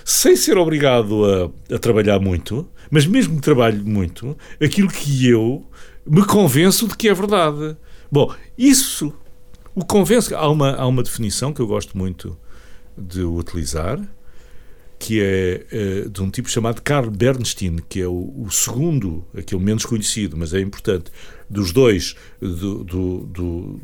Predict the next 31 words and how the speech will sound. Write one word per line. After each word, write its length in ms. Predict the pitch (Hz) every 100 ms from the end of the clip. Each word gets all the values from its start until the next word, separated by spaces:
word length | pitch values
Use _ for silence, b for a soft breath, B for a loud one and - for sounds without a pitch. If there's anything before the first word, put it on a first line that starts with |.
| 95
da, 180 | 92 87
da 80 |
investigação 580 | 101 101 113 107 - 104
Watergate, 600 | 95 104 113 92 76 -
o 20 | -
Carl 260 | 101 98
Bernstein, 640 | 90 110 120 117 - 80 71 B B B B -
disse 480 | 113 123 139 - 120
um 380 | 95 92 85 85
dia, 260 | 117 87
escreveu, 640 | - - 76 110 139 131 104
não, 160 | 127 160
aliás, 280 | 151 165
acho 200 | 156 156
que 60 | -
foi 160 | 147 113
até 220 | - 131
numa 260 | 120 107
conferência, 520 | 98 110 - 82 - 123
eu 80 |
encontrei 400 | 151 180 151 147
aquilo 260 | 123 - 151
e 60 | 135
achei, 300 | - 147 139 B B -
finalmente 720 | - 165 147 131 143 151 143
encontrei, 720 | 139 131 127 131 127 135 135 B -
eu 80 | 127
gosto 320 | 147 139 -
muito 400 | 127 139 - 120
de 180 | 101 113
definições 1040 | 104 95 135 120 - 120 110 110 104 -